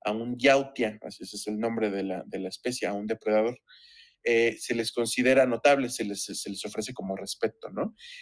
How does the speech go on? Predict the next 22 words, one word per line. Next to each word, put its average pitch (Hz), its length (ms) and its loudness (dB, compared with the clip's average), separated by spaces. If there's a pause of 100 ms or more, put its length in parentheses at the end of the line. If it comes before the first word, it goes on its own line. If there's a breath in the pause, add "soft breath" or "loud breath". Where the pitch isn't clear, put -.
(120)
Eh, 123 220 8
no 147 220 8
ha 175 80 8
sido 170 300 4
siempre 156 360 4
el 127 120 4
caso 143 540 4
que 107 160 0
se 101 140 -4
les 104 220 -2
ofrezca 120 680 6 (300 soft breath)
su - 180 -4
libertad 135 760 8
o 131 80 -2
su 120 180 -8
vida, 135 240 4
algún 127 260 2
regalo 127 440 4
para 110 200 2
nada, 139 340 4
¿no? 135 260 -2
En, 113 280 -6